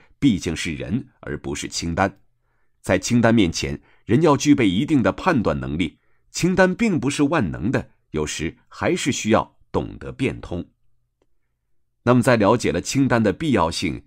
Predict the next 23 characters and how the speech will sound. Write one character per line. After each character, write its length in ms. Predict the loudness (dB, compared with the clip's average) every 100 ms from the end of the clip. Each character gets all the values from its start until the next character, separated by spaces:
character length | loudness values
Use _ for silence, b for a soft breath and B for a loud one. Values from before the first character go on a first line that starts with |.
| _
和 180 | _ -4
使 180 | -2 -4
用 120 | -6
清 240 | -6 -4 -2
单 140 | 0
的 80 | 0
准 240 | -2 -10
则 160 | -4 -4
之 160 | -2 -4
后， 300 | -4 -8 _ _ _
可 140 | -4 0
能 200 | 0 0
你 160 | 0 0
已 40 |
经 160 | 0 -4
迫 200 | -2 -6
不 100 | -4
及 220 | -4 -2
待 180 | 0 -2
地 80 |
想 220 | -4 -8 -6
知 160 | -4
道 180 | -4 -6